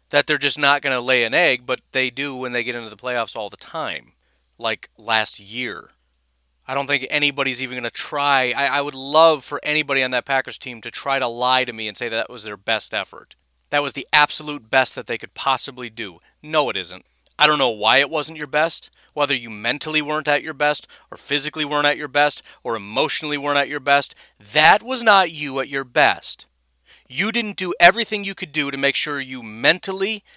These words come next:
and physically were at your best for that game. And it's not the forty-niners, it's not because they're really good, it's just the fact that you didn't show up. We won this game despite the fact that you didn't show up.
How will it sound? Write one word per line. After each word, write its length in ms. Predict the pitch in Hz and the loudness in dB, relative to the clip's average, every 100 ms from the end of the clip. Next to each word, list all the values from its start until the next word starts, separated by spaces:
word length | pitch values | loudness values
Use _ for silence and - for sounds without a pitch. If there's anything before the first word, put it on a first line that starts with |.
| _ | _
and 120 | 127 | -14
physically 720 | - - 202 165 - 113 107 101 - - | -4 2 2 2 -4 -8 -8 -10 -20 -8
were 140 | 123 | 2
at 160 | 127 151 | 4 4
your 100 | 165 | 0
best 300 | 143 139 - | 2 2 2
for 100 | 139 | -2
that 180 | 131 127 | -2 0
game. 340 | 131 110 - _ _ _ _ _ _ _ _ _ _ _ _ _ _ _ _ _ | -2 -4 -8 _ _ _ _ _ _ _ _ _ _ _ _ _ _ _ _ _
And 140 | 160 165 | 0 2
it's 160 | - | 4
not 240 | 170 202 - | 4 4 -2
the 40 | |
forty-niners, 800 | - 185 180 190 147 135 139 131 | -8 -4 -2 2 4 4 2 -2
it's 160 | 131 147 | -6 2
not 280 | 156 170 | 2 2
because 240 | 165 175 147 | -2 -4 0
they're 120 | 147 | -2
really 320 | 127 147 147 | -2 -2 -2
good, 280 | 131 123 127 | -2 -2 -2
it's 180 | 120 - | -4 -6
just 300 | 160 165 - | -4 -4 -6
the 40 | |
fact 280 | - 147 139 | -2 0 0
that 160 | 131 123 | -8 -12
you 360 | 139 220 208 | -10 -10 -8
didn't 300 | 139 143 147 | -2 -2 -2
show 400 | - 151 131 120 | -6 -4 -6 -4
up. 320 | 110 - - _ _ _ _ _ _ | -4 -6 -12 _ _ _ _ _ _
We 140 | 147 | -6
won 260 | 165 214 208 | 2 2 2
this 160 | 143 - | 0 0
game 220 | 131 135 | 0 0
despite 420 | 135 - 147 165 | -4 2 0 0
the 80 | 160 | -4
fact 320 | 123 113 - | 0 0 0
that 80 | 135 | -8
you 140 | 127 | -8
didn't 180 | 107 104 | -8 -8
show 280 | - 143 196 | -6 -6 -4
up. 240 | 226 - | -4 -8